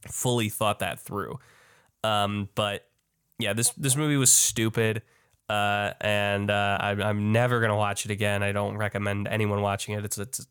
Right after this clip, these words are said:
a one and a half star. Like I said, it would have been a one star if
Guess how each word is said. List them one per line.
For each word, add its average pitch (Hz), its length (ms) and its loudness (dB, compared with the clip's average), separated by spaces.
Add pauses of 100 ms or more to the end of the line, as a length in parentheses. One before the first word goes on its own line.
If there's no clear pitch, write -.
(220)
a 98 140 -8
one 117 260 2
and 123 80 2
a 107 60 0
half 107 240 -2
star. 101 460 0
Like 107 120 -6
I 120 40 -10
said, 107 160 -6
it 117 40 -2
would 139 140 0
have 123 60 -2
been 117 100 2
a 107 80 2
one 104 200 0
star 104 380 0
if 98 260 -8